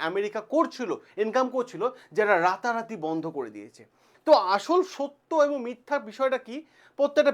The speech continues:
বিষয় আমি আপনাদের সামনে তুলে ধরি। বিষয়টা হচ্ছে গতকাল হঠাৎ করে, মানে গতকাল বলা ভুল,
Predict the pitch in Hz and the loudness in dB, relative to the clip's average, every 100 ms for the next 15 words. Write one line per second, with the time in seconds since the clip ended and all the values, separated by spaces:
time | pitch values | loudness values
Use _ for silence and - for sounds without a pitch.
0 | 180 214 285 277 262 226 214 214 214 202 | -2 -6 -2 -2 -2 -4 -6 -8 -8 -10
1 | 190 170 151 170 294 _ _ _ _ _ | -8 -8 -8 -10 -12 _ _ _ _ _
2 | _ 214 247 339 339 349 - - 208 - | _ -2 2 6 6 6 0 -4 -4 -4
3 | _ _ _ _ - 160 233 254 254 349 | _ _ _ _ -18 6 8 8 8 4
4 | 349 302 196 240 254 196 208 277 320 320 | 6 6 6 4 -2 -4 -2 2 0 0
5 | 269 285 359 _ _ _ _ _ 165 170 | -6 -6 -8 _ _ _ _ _ -4 -2
6 | 156 139 190 196 302 247 254 302 277 262 | -2 2 2 2 0 4 4 6 4 4
7 | 160 226 | 0 -2